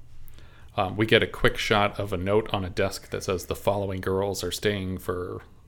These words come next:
vacation," and it has six girls' names on it, um, who are the six girls that are, like, the main characters of this story. And then, rather than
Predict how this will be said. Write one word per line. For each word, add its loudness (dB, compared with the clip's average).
vacation," -2
and -4
it -6
has -6
six 2
girls' 2
names -6
on -8
it, -12
um, -2
who 0
are 4
the -4
six -4
girls -2
that -4
are, -2
like, -4
the -4
main -6
characters -8
of -8
this -6
story. -2
And 0
then, -4
rather 8
than 2